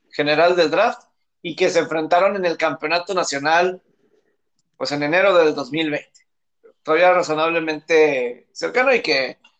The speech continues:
Joe Burrow, pues, y, y sus Tigres de L S U, con un equipo verdaderamente dominante, ganaron ese partido. Pero más allá de eso, eh, estos partidos de la semana pasada, este y la que sigue,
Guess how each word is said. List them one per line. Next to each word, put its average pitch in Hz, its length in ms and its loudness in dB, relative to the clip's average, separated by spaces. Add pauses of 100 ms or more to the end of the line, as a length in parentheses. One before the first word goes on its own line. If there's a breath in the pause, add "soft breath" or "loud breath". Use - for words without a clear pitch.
(260)
Joe 180 200 2
Burrow, 175 440 4
pues, - 460 -10
y, 156 160 -4 (140)
y 135 100 -14
sus - 240 -18
Tigres 160 260 0
de 156 60 2
L 165 120 4
S 160 200 0
U, 160 320 0
con 143 140 -10
un 151 180 -4
equipo 147 460 0
verdaderamente 147 840 2
dominante, 160 480 0
ganaron 135 460 2 (440)
ese 147 220 0
partido. 135 500 -6 (1400 soft breath)
Pero 202 520 6
más 233 200 0
allá 226 200 2
de 196 80 2
eso, - 280 -6 (540)
eh, 151 580 4 (480)
estos 214 260 0
partidos 202 420 2
de 180 80 4
la 151 60 2
semana 185 360 0
pasada, 160 480 2
este 151 320 0
y 143 220 -4
la 143 180 0
que 147 80 -8
sigue, 151 480 -4